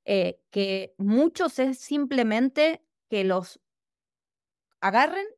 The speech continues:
y los publiquen. Sí, les llevará algún tiempo subirlos a sus webs o a sus redes, en algunos casos por las características de sus propios medios querrán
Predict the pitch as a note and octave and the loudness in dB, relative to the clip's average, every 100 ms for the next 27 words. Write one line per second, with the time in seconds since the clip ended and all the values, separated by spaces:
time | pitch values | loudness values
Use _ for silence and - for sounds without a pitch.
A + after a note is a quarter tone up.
0 | _ - G3+ F#3+ - F#3+ G#3+ A3 E3+ D3+ | _ -10 -2 -2 -2 -6 -6 -4 -4 -4
1 | - - A#3+ F#3 F#3 E3 F3 G3+ A#3 B3 | -6 -6 -2 -2 -2 0 2 2 2 0
2 | A#3 A3+ A#3 A#3 A#3+ - F3 G3+ A#3 A3+ | -2 -2 -4 -2 -6 -6 -10 -6 -2 -2
3 | G#3+ G#3 F#3+ G3+ G#3+ F3+ G3 F3+ - E3+ | -4 -8 -4 0 0 -2 -8 -10 -10 -4
4 | G3 A3 A#3+ A#3+ _ _ _ - F#3 F3 | 2 4 2 -2 _ _ _ -8 -2 -2
5 | F3 A3 A3 - A3 A3 A#3 G#3 F3+ - | -2 -2 -4 -2 -2 -2 -4 -6 -6 -8
6 | F3 F3 - F3+ G3+ - - G3+ F#3 F3 | -10 -8 -8 -8 -8 -6 -4 -4 -6 -10
7 | F#3 - _ _ _ G3+ F#3+ G3+ F3 G3+ | -14 -16 _ _ _ -2 0 -2 -2 0
8 | A3 A3+ - F3+ E3+ G#3 B3 B3 | 2 0 -2 -4 2 4 4 2